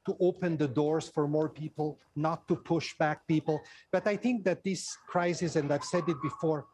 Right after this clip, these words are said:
carries an important message that anybody can become a refugee very suddenly, and that any country can become a frontline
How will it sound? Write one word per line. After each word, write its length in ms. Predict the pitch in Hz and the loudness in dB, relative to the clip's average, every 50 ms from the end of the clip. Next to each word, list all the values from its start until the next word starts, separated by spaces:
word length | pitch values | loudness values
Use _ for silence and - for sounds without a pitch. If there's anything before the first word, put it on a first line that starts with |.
| _ _ _ _ _ - | _ _ _ _ _ -10
carries 500 | - - 202 196 190 185 170 151 123 - | -4 -2 0 0 2 2 0 0 0 -2
an 120 | 165 156 | -2 0
important 500 | 160 156 - - 156 160 - - 170 165 | 0 -2 -2 -2 -2 -2 -2 -2 -2 -2
message 580 | 170 175 175 - - - 120 98 - - - - _ _ _ _ _ _ _ - - | 0 -2 -2 -4 -6 -8 -8 -10 -10 -18 -20 -20 _ _ _ _ _ _ _ -4 -2
that 140 | 156 147 - | -2 0 0
anybody 460 | 180 180 185 185 160 175 165 151 165 | 0 0 2 2 2 2 0 0 -2
can 220 | 156 - 160 156 151 | -2 -2 -2 -2 0
become 360 | 143 147 - - 151 143 143 | -2 -2 -2 -2 -2 0 0
a 60 | 139 | 0
refugee 720 | 131 143 135 - - 147 135 117 120 156 170 185 208 214 - _ _ _ _ _ - 123 | 0 0 -2 -2 -4 -6 -6 -4 -2 -4 -2 -4 -6 -8 -12 _ _ _ _ _ -8 -2
very 300 | - 156 165 160 151 147 | 0 2 2 2 2 0
suddenly, 680 | 135 - - 160 151 151 156 160 156 165 180 196 190 - - _ - - - | -2 -2 -2 0 0 2 2 0 0 0 -2 -2 -4 -6 -12 _ -16 -8 -6
and 120 | 151 147 | -2 -2
that 160 | 156 143 - 180 | -2 -2 -4 -4
any 240 | 180 180 180 180 151 - - | -4 -4 -2 -4 -6 -8 -10
country 580 | - - - 202 202 196 - - - 165 135 120 - | -8 -4 -2 -2 -2 -4 -6 -4 -2 -2 -2 -2 -2
can 200 | - 151 143 143 | -2 0 0 2
become 480 | 135 139 - - - 156 143 135 131 123 _ _ _ _ _ _ _ _ - 160 | 0 -2 -2 -2 -2 0 0 -2 -4 -8 _ _ _ _ _ _ _ _ -2 0
a 180 | 156 147 147 | 2 2 0
frontline 1040 | 139 - - - - 151 170 180 180 185 180 - - 180 156 143 135 131 127 123 120 | -2 -6 -14 -8 -2 0 0 0 0 -2 -4 -2 0 0 2 2 0 -2 -4 -6 -10